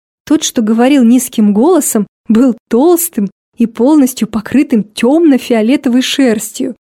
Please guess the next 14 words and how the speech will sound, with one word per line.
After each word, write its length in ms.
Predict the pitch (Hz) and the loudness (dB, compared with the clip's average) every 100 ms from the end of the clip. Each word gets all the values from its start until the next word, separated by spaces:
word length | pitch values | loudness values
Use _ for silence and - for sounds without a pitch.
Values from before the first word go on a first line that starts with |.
| _ _ _ _ | _ _ _ _
Имел 380 | 233 233 247 - | 2 4 2 0
огромные 840 | 233 196 202 240 277 262 220 208 | -4 -2 0 2 2 2 2 2
руки-лапы 800 | 208 233 - 202 214 277 285 226 214 _ _ - | 2 0 -2 -2 0 -2 -2 -4 -4 _ _ -4
и 80 | |
такие 320 | 233 247 262 240 | -2 0 0 2
же 140 | 202 | 0
огромные 880 | 208 240 190 202 214 262 277 247 233 | -2 -2 -2 0 0 2 2 2 2
когтистые 580 | 233 226 - 240 - 226 | -2 -4 -4 -4 0 2
ноги. 360 | 226 220 190 - _ _ _ _ _ - | 2 2 -2 -8 _ _ _ _ _ -4
Другой 440 | 202 208 262 381 | -2 0 0 2
отличался 580 | 294 240 - 302 339 339 | 2 0 0 -2 0 -2
синим 520 | - - 285 240 226 | 0 2 4 4 2
цветом 420 | - 247 240 226 | 0 -2 0 -2
шерсти, 600 | 214 - 226 226 - 240 | 0 0 0 -2 -8 -10